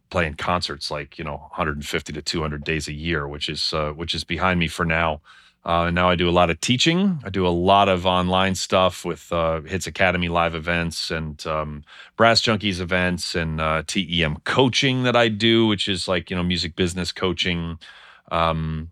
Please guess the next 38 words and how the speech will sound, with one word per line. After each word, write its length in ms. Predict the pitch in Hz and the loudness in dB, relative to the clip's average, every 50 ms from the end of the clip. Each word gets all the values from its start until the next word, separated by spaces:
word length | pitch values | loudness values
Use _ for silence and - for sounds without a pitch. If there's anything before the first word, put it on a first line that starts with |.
| _ - | _ -8
and 140 | 92 90 - | -6 -4 2
so 120 | - 98 92 | 4 4 4
I 100 | 95 95 | 4 4
kinda 260 | - 123 123 117 98 | 2 0 0 0 2
wear, 220 | 95 98 98 98 | 2 4 4 4
like, 180 | 92 90 87 - - | 4 4 2 2 0
a 120 | 87 87 | 0 0
lot 480 | 82 80 82 87 90 90 98 98 95 92 | 0 0 0 2 4 6 6 6 6 4
of 100 | 87 85 | 2 0
hats 440 | - 90 92 92 92 - - - | 0 0 2 2 2 0 -2 -4
now, 400 | 92 85 82 80 80 78 78 80 - - | -2 0 0 0 0 -2 -4 -6 -8 -6
uh, 240 | 82 82 80 80 | -2 -2 0 -2
'cause 220 | 76 - 87 85 87 | -2 -4 -6 -2 0
I'm 180 | 90 90 90 87 | 0 2 2 2
my 160 | 85 85 85 | 2 2 2
own 280 | 87 90 92 90 87 82 | 2 2 2 2 0 0
boss. 600 | - 92 90 87 90 92 - - - - - - 87 | 2 4 6 6 6 4 2 0 -6 -6 -8 -10 -10
Um, 480 | 87 87 85 82 82 80 78 78 78 - | -6 -4 -2 -2 -2 -2 -6 -8 -8 -2
I'm 180 | - 101 117 120 | 2 2 4 6
my 140 | 113 110 110 | 6 6 6
own 140 | 123 127 | 6 6
boss 220 | 110 110 107 101 - | 6 6 4 4 2
entirely, 760 | 95 85 - - 101 104 113 123 127 135 143 147 147 143 - - | 0 -2 0 2 4 4 4 4 2 2 2 2 2 0 0 2
or 440 | 110 117 120 120 117 113 113 113 - - - - - _ _ - - | 4 6 6 8 6 6 4 2 0 -6 -20 -20 -20 _ _ 0 2
Petalone 300 | 110 107 104 101 98 95 | 4 4 6 4 4 4
Media, 320 | 101 101 101 98 95 92 | 2 2 2 2 2 2
there's 180 | 90 85 82 - | 2 0 -2 -4
three 280 | - 95 98 101 98 92 | -4 0 0 2 2 4
of 100 | 85 85 | 4 2
us 200 | 82 78 - - | 2 2 0 0
who 120 | 87 82 | 0 0
are 180 | 85 85 82 82 | 2 2 0 2
all 340 | 85 87 87 87 85 82 | 2 4 4 4 4 2
on 160 | 82 85 82 82 | 2 0 0 -2
the 60 | 78 | -4
same 280 | - - 87 80 80 | -4 -4 -2 -2 -2
wavelength 460 | 80 82 80 78 82 80 80 76 - - | -2 -4 -4 -2 -4 -4 -4 -6 -8 -8
and 240 | 78 76 76 76 | -8 -8 -8 -10